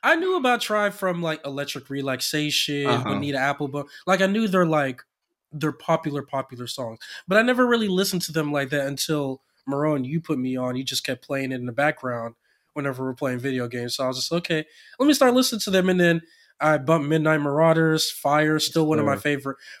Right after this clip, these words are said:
Speaker 1: Probably, I'll probably say Mar-, Midnight Marauders is my top five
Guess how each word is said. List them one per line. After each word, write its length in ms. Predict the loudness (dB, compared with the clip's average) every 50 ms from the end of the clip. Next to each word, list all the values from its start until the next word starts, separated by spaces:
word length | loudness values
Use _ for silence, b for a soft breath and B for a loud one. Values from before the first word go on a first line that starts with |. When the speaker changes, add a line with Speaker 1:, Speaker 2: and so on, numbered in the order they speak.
| B
Speaker 1:
Probably, 280 | 2 2 4 2 0 -4 -8 _ -6 -2 -2
I'll 80 | 0
probably 220 | 2 2 2 4 4
say 200 | 4 4 4 4
Mar-, 260 | 4 2 2 2 2 0
Midnight 260 | 2 4 4 4 4
Marauders 340 | 4 2 0 0 0 -2 -2
is 60 | -2
my 160 | -2 -2 -2
top 280 | -2 -2 -4 -4 -4 -2
five 280 | -4 -4 -4 -4 -6